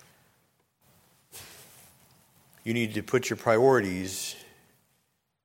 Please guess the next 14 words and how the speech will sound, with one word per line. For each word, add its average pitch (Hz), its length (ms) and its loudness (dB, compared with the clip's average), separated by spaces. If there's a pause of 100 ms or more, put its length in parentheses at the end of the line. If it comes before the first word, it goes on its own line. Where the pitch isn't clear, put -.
(520)
in 113 100 -2
order 113 360 2
this 98 240 -6
morning, 101 320 -4
and 101 100 -4
it 104 120 -8
starts - 640 0
with 98 240 -12
God. 80 380 -4 (1900)
Otherwise, 113 1080 2 (300)
God 127 400 0
gets 117 200 -8
left 120 220 -4
out. - 260 -6